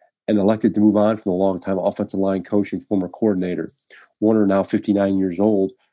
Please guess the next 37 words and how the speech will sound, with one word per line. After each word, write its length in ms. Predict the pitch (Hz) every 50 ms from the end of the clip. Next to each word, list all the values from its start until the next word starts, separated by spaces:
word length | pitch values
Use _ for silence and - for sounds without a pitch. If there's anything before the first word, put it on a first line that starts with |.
| _ _
coached 320 | - - 135 135 135 - -
at 60 | 110
Ohio 240 | 107 90 101 104 101
State 300 | - - - 104 101 -
from 120 | - 98
two 140 | 95 - 117
thousand 300 | 110 98 95 87 92 82
twelve 340 | - - 107 104 101 95 -
to 100 | - -
two 140 | - - 107
thousand 240 | 98 87 82 87
sixteen 720 | - - - 104 95 - - - - 127 120 120 113 107 107 - - _ _ _ _
and 80 | - 98
had 100 | 98 90
a 40 | 90
stint 360 | - - - - 110 98 104
at 80 | 101
Minnesota 680 | 104 104 98 90 - - - 123 123 120 107 98 98 92 - _ _ _
before 260 | - - - - 107 92
arriving 340 | 92 95 90 87 95 90
in 80 | 90 85
Ann 160 | 87 90 90
Arbor. 400 | 90 90 90 - 82 71 - - _ _ _ _ _ _ _ _ _
At 220 | 104 120 120 -
F 240 | 117 113 104 - -
A 60 | 101
U, 360 | 95 87 95 95 95 95 90 - _ _ _
Warner 260 | - 110 113 117 120
will 140 | 113 110 98
coach 320 | - - 127 120 110 - 107
alongside 760 | 101 101 101 110 120 120 107 - - 113 113 117 117 -
Taggart, 460 | - - 95 90 90 87 - 92 - - _ _ _ _ _ _
who 80 | - 107
was 160 | 107 95 87
running 240 | 104 113 123 123 113
backs 260 | 101 98 95 - -
coach 380 | - - - 101 98 98 -